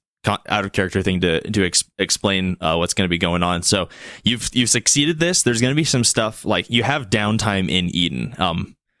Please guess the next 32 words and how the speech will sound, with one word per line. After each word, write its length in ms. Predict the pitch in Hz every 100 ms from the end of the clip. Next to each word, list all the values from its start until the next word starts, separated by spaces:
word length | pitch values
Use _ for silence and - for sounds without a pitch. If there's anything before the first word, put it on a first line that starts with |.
| _ -
we're 100 | 120
gonna, 280 | 131 117 101
we're 100 | 127
gonna 180 | 147 123
play, 360 | - 120 110
like, 180 | 98 92
this, 260 | 98 123 -
this 200 | 117 117
session 280 | 131 117 123
that 80 |
we're 80 | 101
playing 260 | 101 113 113
is 140 | 101
gonna 280 | 90 113 98
be 100 | 101
the 120 | 90
entirety 600 | 78 - - 92 104 131
of 120 | 147
Downtime 460 | 143 147 156 151 151
in 80 | 151
Eden. 380 | 143 156 196 - - - - _ -
Um, 200 | 98 95
it's 100 | 95
gonna 180 | 113
represent, 500 | 101 98 - 101 104
like, 200 | - 95 -
a 80 | 98
three 360 | - 104 98
or 80 | 95
four 240 | - 104
month 320 | 90 90 - -
period. 500 | 98 90 101 147